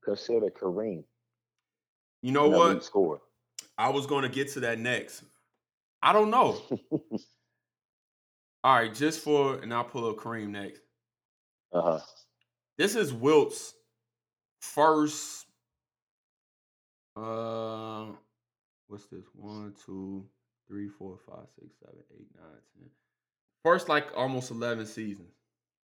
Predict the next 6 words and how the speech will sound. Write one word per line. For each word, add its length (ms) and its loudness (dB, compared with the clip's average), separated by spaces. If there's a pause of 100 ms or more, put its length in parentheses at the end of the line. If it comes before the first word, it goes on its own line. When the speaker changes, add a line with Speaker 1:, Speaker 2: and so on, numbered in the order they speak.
(800)
Speaker 2:
Thirty-seven, 880 0 (720)
thirty-eight, 760 0 (720)
fifty, 760 -8 (420)
forty-four, 1040 0 (420)
thirty-six, 960 -4 (340)
thirty-four, 880 -2